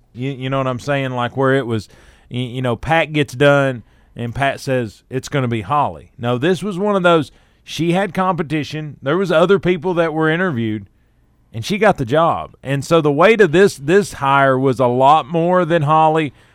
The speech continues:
The weight of her first performance was a lot more than Holly. And, and quite frankly, she didn't have the, the, the air of Pat Summitt still being head coach emeritus and, and all that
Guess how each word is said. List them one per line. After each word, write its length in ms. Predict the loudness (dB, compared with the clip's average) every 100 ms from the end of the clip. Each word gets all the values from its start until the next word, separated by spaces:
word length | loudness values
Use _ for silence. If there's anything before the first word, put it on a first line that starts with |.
| _
The 140 | -2
weight 340 | 2 4 4 4
of 140 | 4
her 240 | 4 4
first 380 | 4 4 2 0
performance 640 | -4 -4 -2 0 0 -2 -2
was 140 | -2
a 40 |
lot 320 | 2 4 4 2
more 300 | 0 0 0
than 100 | 0
Holly. 500 | 2 2 2 -2 -6 _ _ _
And, 300 | -6 -4 -4
and 100 | -6
quite 260 | 0 0 2
frankly, 380 | 0 -2 0 -4
she 200 | -2 -2
didn't 180 | -2 -2
have 340 | -2 -2 0
the, 320 | -2 0 -4 -8 _ _
the, 480 | -2 0 0 -2 -6 -14 _
the 320 | -6 -4 -4 -4
air 580 | -4 -2 0 0 -2 -6 _ _ _
of 240 | -4 -4 -2
Pat 280 | 0 0 -2
Summitt 420 | -2 -2 -2 -6
still 260 | -2 0
being 400 | 2 0 -2 -4
head 240 | -4 -4 -2
coach 300 | -2 -2 -2
emeritus 760 | -2 0 0 -2 -2 -2 -4
and, 240 | -6 -6 -6
and 220 | -6 0
all 180 | 2 4
that 320 | 2 2